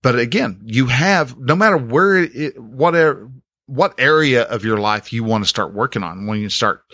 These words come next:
trying to improve, if you come across something and you get a whole bunch of brain chatter while thinking about it, that's probably a good ch-, a good idea that that's where you really want to start. That's where you want to go.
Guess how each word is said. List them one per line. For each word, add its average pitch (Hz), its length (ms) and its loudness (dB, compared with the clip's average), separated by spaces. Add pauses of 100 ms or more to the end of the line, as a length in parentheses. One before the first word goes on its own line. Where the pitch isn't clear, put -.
(260)
trying 117 240 0
to 107 60 -4
improve, 131 340 0
if - 160 -12
you 208 180 0 (140)
come 143 240 2
across 147 320 0
something 113 400 -2
and 113 160 0
you 190 140 4
get 143 260 0
a 107 40 -4
whole 120 220 0
bunch 127 280 0
of - 60 -8
brain 120 260 0
chatter 143 400 2
while 120 280 -2
thinking 127 320 -4
about 156 280 0
it, - 240 -12 (460)
that's - 180 0
probably 175 400 0
a 143 40 0
good 160 280 0
ch-, - 160 -2
a 135 160 -2
good 147 180 2
idea 135 400 2
that 104 220 -4
that's 143 360 0
where 123 220 2
you 113 260 -4
really 107 360 2
want 98 200 -6
to 95 40 -6
start. - 520 -8 (360)
That's 117 240 -2
where 131 100 4
you 117 140 -2
want 113 140 0
to 107 40 -2
go. 98 220 -4